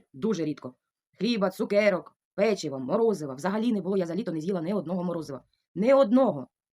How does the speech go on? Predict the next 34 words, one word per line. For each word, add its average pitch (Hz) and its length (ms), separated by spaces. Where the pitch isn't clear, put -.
Не 180 80
те, 240 80
що 220 100
за 180 120
літо, 156 160
навіть 185 220
з - 40
першого 156 520
травня 131 400
цього 147 180
року 185 240
я 208 120
не 208 80
з'їла 156 200
ні 180 100
однієї 160 280
цукерки, 202 460
ні 226 160
торта 180 320
я 196 100
не 185 100
їла. 160 340
Звичайно, 208 420
навіть 185 260
цукру, 185 280
меду 156 380
взагалі 175 340
не 180 140
було, 135 260
навіть 175 240
чайної 151 280
ложки. - 340
Ні 220 140
сала, 175 400